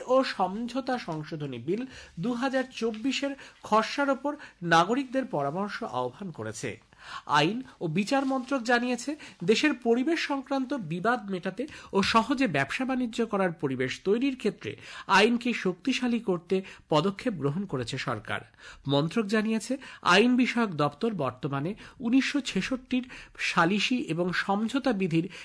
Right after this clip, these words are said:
ফের সংশোধন করার প্রক্রিয়া বিবেচনা করছে।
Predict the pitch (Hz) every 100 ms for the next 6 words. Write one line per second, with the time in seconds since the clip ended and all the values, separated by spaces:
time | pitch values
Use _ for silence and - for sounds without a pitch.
0 | - - 285 302 302 185 190 185 196 277
1 | 277 262 202 196 190 - - 208 240 233
2 | 247 131 - - - 165 214 247 165 127
3 | 117 113 - 127 -